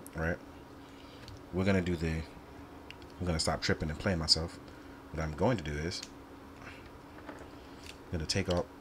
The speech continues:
all the pieces for Geats. As you can see here for the entry rays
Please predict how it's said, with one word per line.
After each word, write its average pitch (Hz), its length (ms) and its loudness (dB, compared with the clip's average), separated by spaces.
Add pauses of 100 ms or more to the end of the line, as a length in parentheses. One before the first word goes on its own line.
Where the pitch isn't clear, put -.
(280)
all 98 160 12
the 92 80 6
pieces 92 600 4 (920)
for 78 280 0
Geats. 85 500 2 (4000)
As 82 120 2
you 78 60 -4
can - 80 0
see 90 180 6
here 90 160 8
for - 100 -2
the 82 100 2
entry 82 220 0
rays 92 400 2